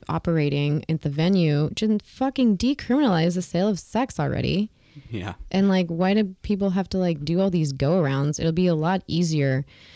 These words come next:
Speaker 1: Yeah, we've talked about this. Every time you criminalize something that's consensual, you just cause all kinds of problems.
Speaker 2: Yeah, you, I mean, you create a black market for it that, um, or at least you empower a black market that has no, um,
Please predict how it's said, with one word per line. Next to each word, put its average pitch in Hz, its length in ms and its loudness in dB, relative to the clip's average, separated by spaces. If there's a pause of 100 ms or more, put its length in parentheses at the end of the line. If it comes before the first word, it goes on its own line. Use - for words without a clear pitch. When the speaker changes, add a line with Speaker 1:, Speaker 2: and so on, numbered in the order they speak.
(240)
Speaker 1:
Yeah, 69 240 -4
we've 190 220 0
talked 135 300 -2
about 127 200 0
this. - 260 -2
Every 185 220 2
time 190 500 4
you 156 140 0
criminalize 143 640 0
something 147 400 -2
that's 139 160 -2
consensual, 156 960 0
you 151 100 -2
just 143 200 -2
cause 151 260 -2
all 151 80 -4
kinds 151 300 -4
of 143 80 -12
problems. 135 720 -6 (380)
Speaker 2:
Yeah, 90 280 -6
you, 107 180 -2
I 101 40 -2
mean, 117 140 2
you 117 80 -2
create 135 300 -4
a 95 60 0
black 85 320 -6
market 92 320 -6
for 82 240 -4
it 82 280 -6
that, 82 360 -6
um, 80 540 -8
or 87 160 -4
at 101 200 -8
least 107 300 -6
you 90 200 -6
empower 85 760 -8
a 87 100 -8
black 80 300 -8
market 82 480 -8
that 87 160 -8
has 92 240 -8
no, 85 460 -6 (440)
um, 85 320 -4